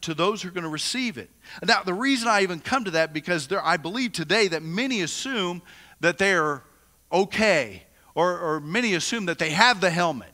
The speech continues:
It's on. Boy, it's orde-, it, it's already on their head. Um, but let me, let me go back here first. Let's talk about receiving the, uh, the, the helmet. Uh,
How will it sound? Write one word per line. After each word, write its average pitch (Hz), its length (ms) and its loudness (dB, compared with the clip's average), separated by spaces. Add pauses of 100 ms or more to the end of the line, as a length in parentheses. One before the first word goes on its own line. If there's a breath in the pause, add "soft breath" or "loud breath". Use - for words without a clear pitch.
It's 147 180 -6
on. 139 460 2
Boy, 170 260 0
it's 165 140 -2
orde-, 165 340 -4
it, 147 260 -4
it's 165 200 -6
already 196 260 0
on 160 120 -2
their 143 100 -4
head. 175 320 0 (880 loud breath)
Um, 139 400 2 (1040)
but 156 220 0
let 202 100 4
me, 220 100 2
let 180 140 -4
me 202 80 -2
go 185 100 4
back 170 280 2
here 175 180 0
first. 147 500 -6
Let's 143 200 -8
talk - 240 0
about 143 240 0
receiving 156 420 -4
the, 123 200 -6 (440 loud breath)
uh, 120 400 0 (340)
the, 143 240 -18 (140)
the 143 140 2
helmet. 139 340 -2 (540 loud breath)
Uh, 147 220 2